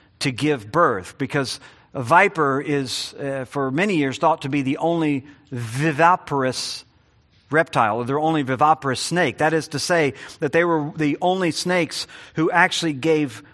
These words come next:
birth live. All other snakes lay eggs. But vipers hatch their eggs in their womb, and then the mother,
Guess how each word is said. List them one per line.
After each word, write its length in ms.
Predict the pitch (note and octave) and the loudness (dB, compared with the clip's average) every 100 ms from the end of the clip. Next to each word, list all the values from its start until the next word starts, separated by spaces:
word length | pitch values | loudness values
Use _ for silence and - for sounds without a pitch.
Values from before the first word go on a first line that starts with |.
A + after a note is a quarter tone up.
| _ | _
birth 560 | B2+ D3 F#3 E3+ D3 - _ - | -6 2 4 4 2 -8 _ -8
live. 880 | C3+ C#3+ F3 D#3 F#2+ E2+ - - _ _ _ _ _ _ _ _ _ _ _ _ _ _ _ - | -2 4 6 6 2 -8 -18 -20 _ _ _ _ _ _ _ _ _ _ _ _ _ _ _ 0
All 200 | F3 G3 | 2 4
other 180 | G3+ F#3 | 4 0
snakes 480 | - F#3+ F3+ - - | 0 0 0 -4 -2
lay 300 | E3 D#3+ D#3+ | 0 2 2
eggs. 560 | F3+ G#2+ F2+ - - - _ _ _ _ _ _ _ _ _ _ _ - | 2 0 -6 -14 -16 -18 _ _ _ _ _ _ _ _ _ _ _ -6
But 120 | D3+ | -2
vipers 460 | C#3 F#3+ G#3 F3 C#3+ | 4 4 4 0 2
hatch 360 | F3+ F#3 - | 4 4 2
their 200 | E3+ D#3 | 0 2
eggs 340 | E3+ E3+ D3+ - | 4 2 0 -4
in 160 | E3+ | -2
their 160 | D#3+ D3+ | 0 0
womb, 500 | C#3+ G#3+ G3+ D#3+ E3 - - | 0 0 0 -2 -4 -10 -4
and 140 | D3+ | 0
then 80 | D#3+ | 0
the 80 | D#3 | 2
mother, 540 | E3 G#3+ F3+ D3+ D#3+ | 4 4 4 2 0